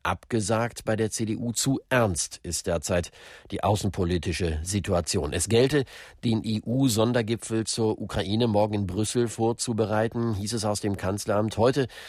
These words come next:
hat die E U bereits beschlossen, der Ukraine massiv finanziell Unterstützung zu leisten, denn militärischer Beistand verbietet sich von alleine. Informationen von Wolfgang Landbesser.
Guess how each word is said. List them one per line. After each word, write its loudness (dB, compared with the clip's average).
hat -2
die 0
E 2
U -2
bereits 2
beschlossen, 0
der 0
Ukraine 2
massiv -2
finanziell 0
Unterstützung -2
zu -2
leisten, 2
denn 2
militärischer 2
Beistand 2
verbietet -2
sich -8
von -4
alleine. 0
Informationen 0
von -2
Wolfgang -2
Landbesser. -4